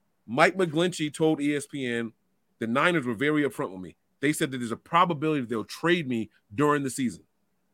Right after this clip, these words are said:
That Mike McGlinchey's words. The team told him there's a probability they're gonna trade me. So my question to you is,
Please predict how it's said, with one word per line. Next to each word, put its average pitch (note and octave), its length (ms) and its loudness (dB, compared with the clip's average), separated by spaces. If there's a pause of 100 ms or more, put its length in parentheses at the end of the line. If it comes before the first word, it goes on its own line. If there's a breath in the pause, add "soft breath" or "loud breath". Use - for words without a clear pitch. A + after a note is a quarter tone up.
(1400)
That D3+ 160 4 (120)
Mike C#3+ 340 6
McGlinchey's F3+ 460 2
words. G2+ 320 -6 (300)
The B2 80 -2
team A#3 440 2
told G#3+ 360 4
him B2 200 -2 (180 soft breath)
there's B2 140 -4
a B2+ 40 -2
probability F#3 800 4
they're D3+ 160 -2
gonna C#3+ 200 -2
trade B2 280 -4
me. - 160 -18 (260)
So D3 120 -2
my F3 200 6
question G#3 400 6
to D#3+ 60 4
you E3+ 260 0
is, A2 300 0